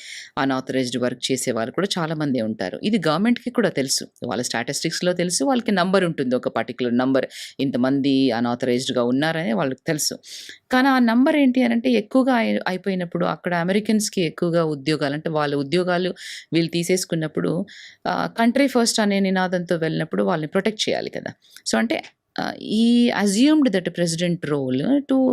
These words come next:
country better again అనేది. అంటే వాళ్ళ పరంగా చూస్తే మనం ఇమిగ్రెంట్స్ అయిన శాతం చాలా తక్కువ. But of course, country is built upon all immigrants. So, you know,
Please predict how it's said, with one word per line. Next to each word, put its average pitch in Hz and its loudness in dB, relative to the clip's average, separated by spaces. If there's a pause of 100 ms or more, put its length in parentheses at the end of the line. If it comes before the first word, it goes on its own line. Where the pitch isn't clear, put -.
country 247 2
better 202 2
again 151 2
అనేది. 85 -6 (420)
అంటే 147 -2
వాళ్ళ 151 2
పరంగా 214 2
చూస్తే 226 0
మనం 214 2
ఇమిగ్రెంట్స్ 196 0
అయిన 190 -2
శాతం 196 0
చాలా 190 -2
తక్కువ. - -2 (420)
But - -2
of 262 0
course, - 0
country 160 0 (180)
is 254 4 (280)
built 202 0
upon - 0 (240)
all 190 2
immigrants. 170 -2 (540)
So, - 0 (560)
you 190 0
know, 190 -2